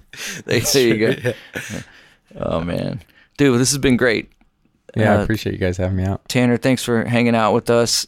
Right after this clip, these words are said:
Speaker 1: And, uh, you got anything else that, any cool, crazy stories that, uh,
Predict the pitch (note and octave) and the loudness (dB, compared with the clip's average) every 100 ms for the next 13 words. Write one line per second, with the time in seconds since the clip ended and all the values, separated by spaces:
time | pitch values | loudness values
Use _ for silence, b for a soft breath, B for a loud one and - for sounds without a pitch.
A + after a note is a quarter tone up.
0 | _ G#2+ G#2 G#2 G#2 G2+ G2 G2+ A#2+ A#2 | _ -2 0 -2 -2 -2 -2 -2 -2 0
1 | B2+ B2+ C3 B2+ B2+ C3 B2 _ _ _ | 0 2 2 2 0 -2 -4 _ _ _
2 | - A#2+ A#2 B2 A#2+ - A#2+ A#2 A#2 A2 | -6 -4 -4 -2 -4 -2 -4 -2 -4 -6
3 | A#2 A#2 B2+ A#2+ - A2+ - A2+ A2 A2 | -4 -2 -4 -6 -4 -4 -4 -6 -4 -4